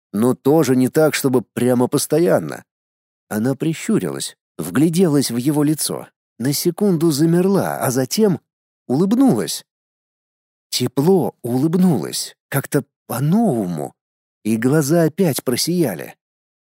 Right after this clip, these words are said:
Эрдал аж наклонился в её сторону.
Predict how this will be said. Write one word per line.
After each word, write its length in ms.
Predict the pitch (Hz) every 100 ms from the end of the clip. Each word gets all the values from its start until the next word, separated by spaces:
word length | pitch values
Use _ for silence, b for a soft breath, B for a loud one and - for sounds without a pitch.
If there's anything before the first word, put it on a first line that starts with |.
| _ _ _ _
Эрдал 600 | 107 151 175 170 139 160
аж 180 | 160 -
наклонился 720 | 165 151 151 147 165 151 160
в 60 | 135
её 140 | 139
сторону. 600 | 131 - 160 123 85 67